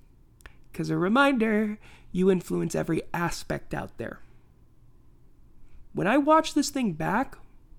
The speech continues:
on replay, I want there to be a point at which the camera literally shakes. And then I wanted to see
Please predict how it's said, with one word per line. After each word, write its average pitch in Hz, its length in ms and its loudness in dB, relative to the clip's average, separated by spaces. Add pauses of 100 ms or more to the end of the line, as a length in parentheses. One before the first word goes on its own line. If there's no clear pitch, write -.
on 165 160 -4
replay, 285 480 2 (600)
I 190 80 4
want 277 300 2
there 277 140 2
to 262 40 0
be 233 140 0
a 202 80 0
point 208 300 0
at 190 100 -4
which 175 200 -4
the 165 60 -4
camera 190 460 0
literally 160 580 -2
shakes. - 680 -10 (1700)
And 185 140 2
then 220 80 2
I 240 80 2
wanted 240 300 0
to 196 80 -10
see 202 460 -4